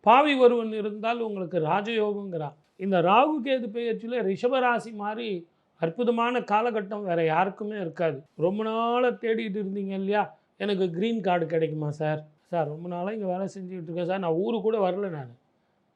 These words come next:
இந்தியா கூட வரல. இதையே நான் ஒரு ரெண்டு, மூணு வருஷமா இங்கேயே தள்ளிக்கிட்டு இருக்கேன். மேற்கொண்டு படிக்கலாமா? படிக்கலாம். வேலைக்கு போலாமா? போலாம். நல்ல உத்தியோகம் கிடைக்குமா? கிடைக்கும். திருமணம் நடக்குமா? நடக்கும். "சார், அந்த வேலைக்காக தான் நான் திருமணத்தை தள்ளி போட்டிருக்கேன்."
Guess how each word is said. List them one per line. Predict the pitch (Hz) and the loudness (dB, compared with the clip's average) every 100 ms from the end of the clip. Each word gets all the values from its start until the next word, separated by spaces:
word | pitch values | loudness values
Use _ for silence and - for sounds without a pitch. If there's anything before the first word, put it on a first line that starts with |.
| 165 | -8
இந்தியா | 190 233 226 | -2 2 2
கூட | 196 220 190 | 2 0 0
வரல. | 175 185 - _ 156 | 0 -2 -6 _ -10
இதையே | 170 220 254 254 | -6 0 2 2
நான் | 240 233 | 0 0
ஒரு | 220 202 | 2 0
ரெண்டு, | 214 214 | -2 -4
மூணு | 214 208 | -4 -4
வருஷமா | 190 233 233 | -4 -6 -8
இங்கேயே | 214 196 220 | -6 -2 -4
தள்ளிக்கிட்டு | 220 202 214 214 180 | -2 -4 -2 -6 -6
இருக்கேன். | 185 196 190 - _ | -4 -4 -4 -10 _
மேற்கொண்டு | 190 240 240 226 220 - | -2 0 0 0 -2 0
படிக்கலாமா? | 202 214 233 202 190 190 175 | -4 -4 -2 0 0 -4 -2
படிக்கலாம். | 175 180 185 170 - _ | -2 2 2 0 -2 _
வேலைக்கு | 165 196 247 214 190 | 0 2 4 0 0
போலாமா? | 190 185 196 175 | 0 0 -6 0
போலாம். | 175 170 170 | 2 2 0
நல்ல | 175 185 233 | -4 0 0
உத்தியோகம் | 220 196 220 196 | 0 0 -2 -2
கிடைக்குமா? | 180 185 180 | -4 -6 -6
கிடைக்கும். | 175 180 175 170 _ | -2 -2 -4 -8 _
திருமணம் | 233 285 302 262 233 | -2 0 2 2 2
நடக்குமா? | 208 220 226 | 0 -4 -4
நடக்கும். | 185 196 196 196 _ _ _ | -2 -2 -2 -6 _ _ _
"சார், | - 190 | -2 0
அந்த | 160 156 | 0 0
வேலைக்காக | 165 269 302 226 220 202 | 2 4 2 2 2 0
தான் | 233 | -2
நான் | 214 156 | -4 -4
திருமணத்தை | 190 220 226 180 208 | -4 -4 -6 -6 -6
தள்ளி | 208 185 202 | -4 -6 -6
போட்டிருக்கேன்." | 185 175 165 151 | -6 -6 -4 -6